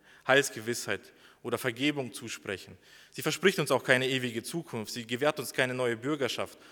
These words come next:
und erschreckt keine Gemeinschaft mit Christus. All das, was wir oftmals so finden, wenn wir unsere eigene Ehre suchen,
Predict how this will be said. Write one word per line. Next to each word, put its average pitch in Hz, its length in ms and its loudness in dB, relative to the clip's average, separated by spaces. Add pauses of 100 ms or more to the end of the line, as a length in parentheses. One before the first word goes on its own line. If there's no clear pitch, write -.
(320)
und 117 100 -4
erschreckt 127 400 0
keine 120 280 0
Gemeinschaft 110 500 -2
mit 117 140 -8
Christus. - 560 -6 (500)
All 147 180 4
das, 180 240 6
was 151 160 2
wir 147 120 2
oftmals 143 260 0
so 131 80 -6
finden, 175 460 2
wenn 131 120 -2
wir 135 80 0
unsere 139 280 2
eigene 147 300 0
Ehre 131 220 4
suchen, 147 460 -4